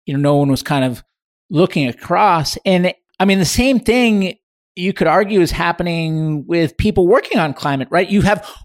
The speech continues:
an organization who exists and their, their sole reason of existence is to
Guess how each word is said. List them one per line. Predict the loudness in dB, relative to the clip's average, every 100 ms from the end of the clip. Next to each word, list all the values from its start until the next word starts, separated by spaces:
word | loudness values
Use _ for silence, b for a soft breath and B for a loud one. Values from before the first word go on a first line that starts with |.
| 0
an | 4
organization | 4 4 2 2 0 0 0
who | -2
exists | -4 -2 -2 -2
and | -6 -4
their, | -6 -8 _ _
their | -4 -2
sole | -2 0 0 0
reason | 0 -2 -2 -2
of | -4
existence | -4 -4 -4 -4 -6 -8 -10
is | -6 -2 -2 -4 -6 -10
to | -8 -6 -4 -6 -6 -8